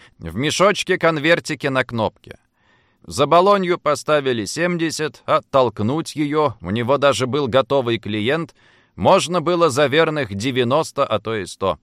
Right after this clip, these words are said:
И уже ноги сами несли его за тридцаткой навара,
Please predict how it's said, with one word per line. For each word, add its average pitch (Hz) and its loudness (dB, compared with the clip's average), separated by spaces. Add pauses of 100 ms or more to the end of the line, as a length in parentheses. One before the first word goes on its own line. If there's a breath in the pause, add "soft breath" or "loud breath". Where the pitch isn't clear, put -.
(580)
И 104 -2
уже 131 0
ноги 160 2
сами 175 2
несли 160 -2
его 147 0
за 139 -2
тридцаткой 117 -4
навара, 117 2